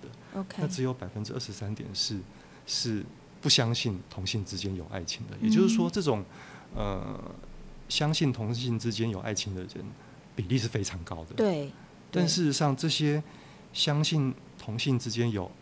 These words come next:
Speaker 1: 真爱的人呢，他们并没有，如果从这种，呃，民调的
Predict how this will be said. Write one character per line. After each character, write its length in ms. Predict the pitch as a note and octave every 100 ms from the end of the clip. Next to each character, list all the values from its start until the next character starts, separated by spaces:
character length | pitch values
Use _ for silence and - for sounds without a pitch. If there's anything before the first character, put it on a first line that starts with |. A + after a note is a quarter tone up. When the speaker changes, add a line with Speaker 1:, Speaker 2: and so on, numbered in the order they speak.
| -
Speaker 1:
真 240 | - C3 C3+
爱 180 | C#3
的 160 | G#2+ G2
人 320 | F#2 F2+ F2+
呢， 240 | F#2 F#2 F#2 -
他 140 | D3
们 240 | C#3+ A2 G#2 -
并 120 | D#3
没 440 | G#2+ G#2 F#2+ G2+
有， 200 | A2 - - - - - -
如 80 | B2
果 100 | G#2+
从 220 | - F#2+
这 100 | G#2+
种， 200 | G2+ A2 G#2+ -
呃， 380 | G#2 G2 F#2+ G2 A#2+
民 160 | G2+
调 180 | G2 G#2
的 140 | F#2